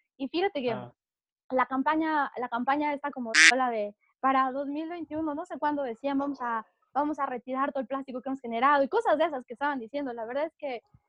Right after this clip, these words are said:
Speaker 1: eh, en algún punto les puse mucha atención, ahora ya como que salió de mi cabeza, pero
Speaker 2: Ujú.
Speaker 1: es como, como de, "Güey, ¿por qué lo estás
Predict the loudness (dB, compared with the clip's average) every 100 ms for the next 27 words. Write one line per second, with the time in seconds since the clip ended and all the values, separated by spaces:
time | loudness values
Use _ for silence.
0 | _ _ -8 -6 -6 -6 -8 -10 -8 -2
1 | 0 0 -4 -8 -4 0 4 6 6 6
2 | 4 4 6 4 4 0 0 0 0 -2
3 | 0 2 2 2 0 -2 -6 -6 -8 -10
4 | -12 -8 -4 -2 -2 -4 -6 -2 0 0
5 | -2 -4 -6 _ _ 2 4 4 0 -2
6 | -8 -10 -14 -10 -8 -10 -12 -12 -10 -10
7 | -10 -10 -14 _ -10 -6 -4 -4 -4 -2
8 | -2 -6 -8 -8 -4 -4 -4 -6